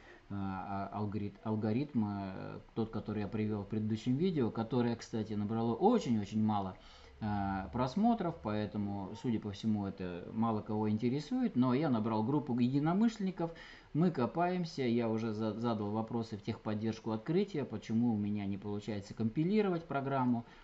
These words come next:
Всё будет, и робот будет работать. И из этого робота я буду выжимать всё, что можно, э, чтобы он давал прибыль. И у меня есть уверенность, что он такими будет. Поэтому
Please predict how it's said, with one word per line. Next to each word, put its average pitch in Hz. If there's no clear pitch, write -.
Всё 196
будет, 117
и 123
робот 131
будет 117
работать. 110
И 123
из 135
этого 123
робота 139
я 107
буду 110
выжимать 117
всё, 160
что -
можно, 113
э, 101
чтобы 107
он 135
давал 107
прибыль. 104
И 107
у 117
меня 143
есть 120
уверенность, 110
что 98
он 131
такими 104
будет. 98
Поэтому 110